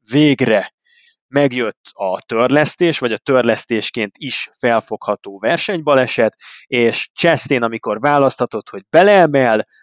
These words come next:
vagy megpróbálja megtartani a poros külső íven, akkor inkább megpróbálta megtartani. Úgy volt vele, hogyha sikerül megtartani, az földön túli nagy bravúr, ha nem sikerül megtartani, és a falba kaparja magát, akkor meg rá lehet mutatni erre, hogy na tessék,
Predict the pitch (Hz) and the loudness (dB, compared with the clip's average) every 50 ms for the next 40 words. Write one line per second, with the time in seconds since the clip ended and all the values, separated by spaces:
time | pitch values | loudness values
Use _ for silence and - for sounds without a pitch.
0 | _ _ 110 107 113 113 110 127 156 151 - - 143 131 120 117 113 113 110 120 | _ _ -8 -2 -2 0 0 2 0 0 -2 -4 -8 -2 0 0 0 0 0 0
1 | 123 120 - - 120 107 110 - 110 104 104 95 - - 165 139 127 - - - | -2 -4 -2 -2 -2 0 0 -2 -4 -4 -4 -6 -6 -4 -2 -2 -2 -4 -6 -10
2 | 180 185 175 - - 151 143 135 127 113 113 113 107 - 120 127 131 117 139 127 | -10 -8 -8 -8 -6 -4 -4 -2 0 0 0 -2 -2 -4 -6 -8 -6 -2 -2 -2
3 | 120 107 120 143 156 - - 208 190 151 160 147 135 - 135 127 123 117 - - | -2 -2 -2 -4 -4 -2 -4 -4 -2 0 0 0 0 0 0 0 -2 -2 -2 0
4 | 127 113 110 - - 110 110 110 107 _ _ - _ _ - 349 240 180 151 156 | 0 0 0 0 -2 -4 -4 -6 -10 _ _ -20 _ _ -12 -10 -6 -2 0 0
5 | 139 - - 135 127 120 - 123 - - - - - 143 135 127 120 117 120 110 | 0 2 2 0 0 0 -2 -4 -6 -6 -4 -2 0 0 0 0 -2 -2 -4 -4
6 | - - 113 107 107 - - 104 98 - - - - - 196 226 214 190 180 151 | -4 -2 -2 -2 -2 -2 -4 -6 -6 -8 -12 -12 -10 -4 -2 -2 -2 -2 -4 -6
7 | - - 147 139 131 123 120 117 117 110 - 117 107 95 107 104 - 104 110 143 | -6 -8 -8 -6 -6 -2 -2 -2 -2 -2 -2 -4 -4 -4 -6 -10 -6 -4 -2 -2
8 | 175 160 - - 135 139 131 123 123 120 113 113 110 - - 113 110 107 - 117 | 0 -2 -4 -4 -2 -2 -2 -2 -2 -2 -2 -4 -4 -2 0 0 0 0 0 -2
9 | 107 110 104 - _ - - - _ - 98 101 - - - _ - - 170 180 | -4 -4 -4 -8 _ -20 -20 -20 _ -16 -14 -12 -10 -10 -12 _ -4 -2 0 0
10 | 180 160 156 151 143 135 123 - _ - - 143 - - 131 123 120 117 117 117 | 2 2 2 2 2 2 0 -2 _ -4 -2 -2 0 2 2 2 2 2 0 0
11 | 113 113 113 113 107 101 98 - - - - _ _ - - - - - - 185 | -2 -2 -2 0 0 -2 -2 -4 -10 -20 -20 _ _ 0 0 0 0 0 0 0
12 | 151 131 123 120 110 101 95 - _ _ _ - 113 123 131 - 147 135 135 131 | 2 2 2 0 -2 -2 -2 -6 _ _ _ -14 -12 -12 -12 -8 -4 -2 0 2
13 | 127 120 113 117 - - 131 - 131 113 - - 110 113 117 113 101 104 110 139 | 2 2 2 0 -4 -6 -6 -2 -2 -2 0 0 -2 0 0 0 -2 -2 -4 -4
14 | 143 - - 185 156 143 - - - 127 113 104 - | -4 -2 0 0 0 0 0 0 0 0 0 0 -4